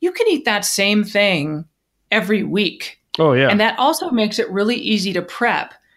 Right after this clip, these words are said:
Speaker 1: You know, when, when you're training for an Ironman or Ultraman or, you know, your business or whatever you got going on, you know, what I quickly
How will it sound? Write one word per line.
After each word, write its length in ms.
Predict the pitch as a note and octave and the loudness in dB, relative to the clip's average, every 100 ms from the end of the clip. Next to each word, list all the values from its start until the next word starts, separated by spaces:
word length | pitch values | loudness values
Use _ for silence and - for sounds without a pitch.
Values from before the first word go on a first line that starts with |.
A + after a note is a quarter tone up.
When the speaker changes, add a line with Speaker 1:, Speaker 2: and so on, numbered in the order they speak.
| _ | _
Speaker 1:
You 80 | F#3 | -2
know, 100 | F3 | 0
when, 400 | E3+ G3+ G#3 - _ | 0 0 -2 -6 _
when 200 | F3+ F#3+ | -4 -2
you're 320 | F#3 G3+ F#3 _ | 0 -2 -6 _
training 300 | - A3 B3 | -2 0 0
for 100 | B3 | -2
an 80 | E3 | -4
Ironman 560 | D#3+ G3+ G#3+ G#3+ A3 G#3 | -2 0 2 4 2 2
or 100 | D3 | -2
Ultraman 540 | F3+ F3+ G#3 G3+ G#3 | -6 -4 -2 0 0
or, 280 | E3 D3 - | -2 -4 -6
you 140 | G2+ D#3 | -8 -4
know, 160 | D#3+ | -4
your 160 | D3+ D#3 | -4 -8
business 520 | C#3 G#3+ A3 A3 G#3 | -2 0 2 0 0
or 420 | E3+ D3+ D3+ D3+ - | -2 -2 -4 -6 -8
whatever 480 | E3 F3+ F#3+ G3 F#3+ | -2 2 2 2 -2
you 100 | F3 | 0
got 240 | F3+ E3+ | -2 -2
going 240 | D#3+ D#3 D#3+ | -4 -4 -2
on, 360 | A#3+ F#3+ D#3+ - - - - - _ | 0 0 -4 -10 -20 -20 -20 -20 _
you 60 | F#3 | -2
know, 180 | E3+ | 0
what 260 | E3+ E3+ G3+ | 0 0 0
I 240 | G3+ F#3 - _ _ | 0 -2 -10 _ _
quickly 720 | - E4 F4 F4 D4+ C#4 B3 | -4 -4 -2 0 0 0 -4